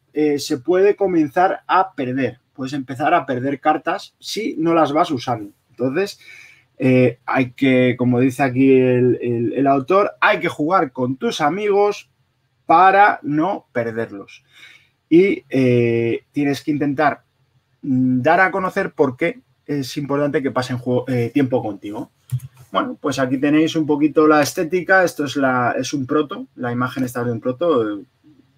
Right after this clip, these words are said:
todavía no está muy desarrollado. Pero aquí veis en grande, eh, la maravillosa mano de Kyle Ferrin, que, que, bueno, te puede gustar o no,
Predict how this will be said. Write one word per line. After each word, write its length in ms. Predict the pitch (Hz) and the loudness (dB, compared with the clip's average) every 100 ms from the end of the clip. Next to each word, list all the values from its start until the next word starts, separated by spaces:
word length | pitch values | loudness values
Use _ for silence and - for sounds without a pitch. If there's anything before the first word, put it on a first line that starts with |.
| _ | _
todavía 320 | 104 104 107 | -10 -8 -8
no 100 | 107 | -8
está 400 | 104 - 110 107 | -10 -6 -6 -4
muy 200 | 113 113 | -6 -6
desarrollado. 720 | 110 104 113 120 123 143 185 - _ - - _ _ _ _ _ _ | -6 -6 -6 -2 2 4 2 -2 _ -20 -20 _ _ _ _ _ _
Pero 400 | - 160 165 196 | 4 6 6 6
aquí 200 | 165 135 | 2 0
veis 280 | 147 147 131 | 0 0 -2
en 260 | 135 135 135 | -2 0 2
grande, 720 | 147 160 165 165 175 180 - _ | 4 2 2 2 2 2 -2 _
eh, 800 | 143 135 131 135 131 131 127 - | -2 0 2 2 2 2 0 -2
la 500 | - 147 143 143 135 | 0 0 2 0 2
maravillosa 800 | 135 131 127 131 131 151 - 143 | 2 0 0 0 2 0 0 -2
mano 580 | 147 151 156 165 165 - _ | 0 2 2 0 -2 -6 _
de 540 | 147 139 147 151 151 - _ - | -4 0 2 2 2 -2 _ -2
Kyle 320 | 139 151 135 | 2 2 2
Ferrin, 600 | - 151 160 180 196 - _ _ | 0 -2 0 -4 -6 -14 _ _
que, 440 | 120 110 110 107 - | -10 -8 -8 -10 -10
que, 80 | 110 | -14
bueno, 260 | 110 104 - _ | -14 -16 -20 _
te 100 | 120 | -6
puede 240 | 131 135 | -2 0
gustar 460 | 139 135 127 127 131 | 2 0 2 2 4
o 80 | 127 | 2
no, 260 | 139 151 | 2 -2